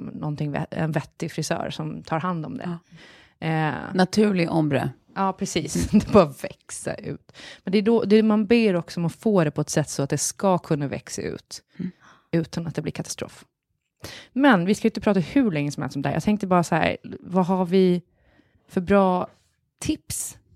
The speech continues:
Speaker 1: vi kan ge? För jag har ju några, eh, läpptips som jag
Speaker 2: Tips, gud,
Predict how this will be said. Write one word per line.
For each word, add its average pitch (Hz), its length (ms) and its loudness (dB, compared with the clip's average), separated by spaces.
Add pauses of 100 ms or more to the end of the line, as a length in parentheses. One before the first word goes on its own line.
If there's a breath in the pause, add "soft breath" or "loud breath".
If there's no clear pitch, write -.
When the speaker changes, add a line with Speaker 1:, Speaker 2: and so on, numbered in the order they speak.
(140)
Speaker 1:
vi 180 100 -10
kan 175 200 -2
ge? 160 300 -4 (600)
För 220 80 2
jag 226 120 6
har 202 140 4
ju 175 120 2
några, 156 300 0
eh, - 460 -10
läpptips - 920 -8
som 78 220 -8
jag 78 240 -6 (2250 loud breath)
Speaker 2:
Tips, - 380 -2
gud, 143 420 0